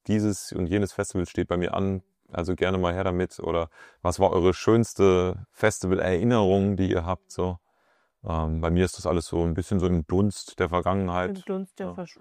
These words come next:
Speaker 2: Vergangenheit, der Substanzen.
Speaker 1: Ne, bä-, bä-, bä-, bä-, bä-, bä-, bä-, bä-, bä-, bä-. Also,
Speaker 2: <laughs> Gut.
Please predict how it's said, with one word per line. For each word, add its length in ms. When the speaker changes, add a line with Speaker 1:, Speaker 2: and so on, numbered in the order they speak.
Speaker 2:
Vergangenheit, 580
der 100
Substanzen. 840
Speaker 1:
Ne, 120
bä-, 280
bä-, 0
bä-, 140
bä-, 120
bä-, 120
bä-, 140
bä-, 160
bä-, 140
bä-, 160
bä-. 20
Also, 360
Speaker 2:
<laughs> 80
Gut. 120